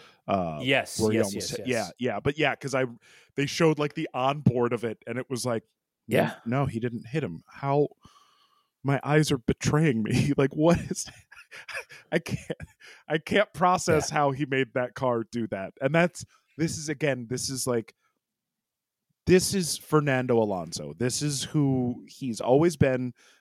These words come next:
Speaker 1: This is what he does with every car. We're just getting to see him do it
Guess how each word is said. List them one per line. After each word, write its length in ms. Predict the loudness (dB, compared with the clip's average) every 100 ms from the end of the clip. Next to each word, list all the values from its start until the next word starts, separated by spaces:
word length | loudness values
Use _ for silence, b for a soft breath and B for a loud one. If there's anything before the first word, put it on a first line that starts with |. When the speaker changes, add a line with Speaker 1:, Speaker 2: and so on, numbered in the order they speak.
| -4
Speaker 1:
This 180 | -2 -2
is 160 | -2
what 140 | -2 -2
he 80 | 0
does 260 | 2 2
with 140 | -2 0
every 380 | 2 2 2
car. 460 | 0 2 4 4 0 b b b
We're 120 | 2
just 220 | 2 2 -2
getting 240 | -2 -2
to 100 | -6
see 220 | -6 -4
him 200 | -2 -4
do 180 | -2 2
it 140 | 2